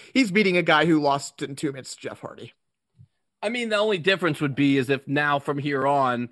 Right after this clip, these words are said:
Speaker 2: Karrion Kross wrecks people on Raw every single week, and they, but it, it is, it, dude, it's so weird because they've been promoting Karrion Kross on Raw. They've been, they've been, uh, I mean, aside from the stuff we know that was for inside purposes,
Speaker 1: Right.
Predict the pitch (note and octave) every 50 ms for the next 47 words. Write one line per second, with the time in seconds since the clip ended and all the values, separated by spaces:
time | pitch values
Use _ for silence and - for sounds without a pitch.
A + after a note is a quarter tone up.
0 | _ _ _ _ _ _ - F#3 D#3+ D3+ D3 C#3+ C#3 C3 - - D#3 C#3 C3+ C3
1 | - C3 B2+ D#3 D3+ D3 D3 - - - - D3+ C#3 C3 C3+ C3 C3 B2+ B2+ C#3
2 | D3+ D3+ C3+ C3 C3+ C3+ C3 C3 A#2+ - D3+ C#3+ C3 B2 B2 C3+ E3 E3+ D3 C3
3 | B2 - - _ _ _ _ _ _ _ _ _ - D#3+ D#3+ E3 D#3+ E3 D3+ -
4 | D#3+ G#3+ - - - _ _ _ _ _ - G#3+ G#3+ - A#3+ B3+ C#4+ C#4 A3 G3+
5 | G3 C3+ - - - G#3 G#3+ _ - C#4 C#4 C4 A3 A3 - - - - - D4
6 | C#4 C4+ A3+ G#3 C4 C4 C4 A#3+ F#3+ A3+ - - A3+ A3 F3 F#3+ G#3+ G3 - -
7 | G#3+ A3+ B3 - - G#3+ G#3 G#3 A3+ A#3+ C#4 B3 G#3 E3+ - F3+ D#3+ D3+ D3 C#3+
8 | C3+ - - D3 C3+ C3 - - C#3 B2+ B2+ B2+ C3 A#2+ A2+ - A#2 B2 D#3+ F3
9 | E3 G#3 G#3+ G#3+ G#3+ G#3 - - - - - _ _ - - G#3 A3+ F#3 D#3 C#3+
10 | G#3+ A3 A#3+ C#4 C#4 C#4+ C4+ A#3 E3+ - _ _ - F#3 F#3+ - G3 G#3+ A#3 A#3+
11 | G#3+ G3 - - A3+ A#3+ A#3 G3+ - A3 G#3 F#3+ E3 - - G3 F3 - F3 F#3+
12 | F3+ F3 E3+ E3 D#3+ D3+ D3+ D3+ - D3+ D3 C3 - _ - D#3 C#3 C3+ B2+ A#2+
13 | _ - E3 F3+ F3+ - E3 D3 C3+ B2+ - C#3 B2 A#2 - C3 A#2+ - B2+ B2
14 | B2+ C#3 D#3 F#3 F#3+ C3+